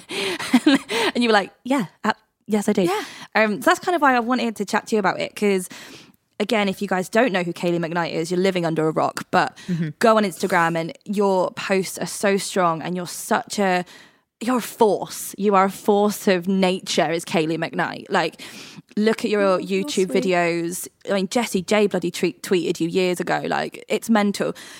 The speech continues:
Speaker 1: And you'd never know that you've struggled through this ordeal.
Speaker 2: Yeah.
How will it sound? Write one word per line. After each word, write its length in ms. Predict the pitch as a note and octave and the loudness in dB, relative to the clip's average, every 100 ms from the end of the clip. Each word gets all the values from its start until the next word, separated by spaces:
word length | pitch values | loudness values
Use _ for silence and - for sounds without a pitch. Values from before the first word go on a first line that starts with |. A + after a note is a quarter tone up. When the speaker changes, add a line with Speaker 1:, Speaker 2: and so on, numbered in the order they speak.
| - _ _ | -20 _ _
Speaker 1:
And 140 | - G3+ | -2 0
you'd 120 | G#3 | 0
never 320 | A#3 A#3 A3 G#3+ | 2 2 2 2
know 280 | G#3+ G3+ | 2 2
that 120 | F#3+ - | 0 -2
you've 320 | F3 F#3 F3+ | -2 -2 -4
struggled 520 | - G3+ F#3 F3+ F3+ | -4 0 0 0 -4
through 520 | - - F#3 F#3 G3 G#3 _ _ _ _ _ | -4 -2 0 0 -2 -8 _ _ _ _ _
this 260 | A3+ G3+ F#3 | -4 -4 2
ordeal. 360 | A3+ A#3 C#4 A4+ - - _ _ _ _ _ _ _ _ | 2 4 2 0 -4 -20 _ _ _ _ _ _ _ _
Speaker 2:
Yeah. 440 | - A3 G3+ G3 | -4 -2 -2 -4